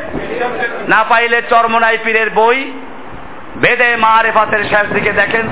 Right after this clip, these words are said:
ছয় লতিফার আলোচনা আছে। ওখানেও লিখে দিয়েছে ছয় লতিফার জিকির কোরআন হাদিসে নাই, কোরআন পাকে নাই, হাদিস শরীফে নাই। তবে আল্লাহর অলিগণ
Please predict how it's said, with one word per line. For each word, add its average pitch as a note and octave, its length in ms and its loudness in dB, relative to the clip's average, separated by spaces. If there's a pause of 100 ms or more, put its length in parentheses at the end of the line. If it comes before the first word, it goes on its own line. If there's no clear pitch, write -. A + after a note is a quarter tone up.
ছয় G3 160 4
লতিফার G3 400 0
আলোচনা F3+ 420 2
আছে। C3+ 260 -2 (1700)
ওখানেও D4 480 4
লিখে E4+ 300 0
দিয়েছে D4+ 540 0 (1600)
ছয় D#4 340 4
লতিফার D4+ 760 2
জিকির D4+ 460 -2
কোরআন C4+ 260 4
হাদিসে B3 340 2
নাই, E3+ 280 0 (1500)
কোরআন B3 440 4
পাকে C#4+ 340 2
নাই, B3+ 420 2
হাদিস A#3 380 0
শরীফে A#3+ 320 2
নাই। G#3 560 2
তবে C4+ 300 4
আল্লাহর B3+ 480 4
অলিগণ B3+ 580 2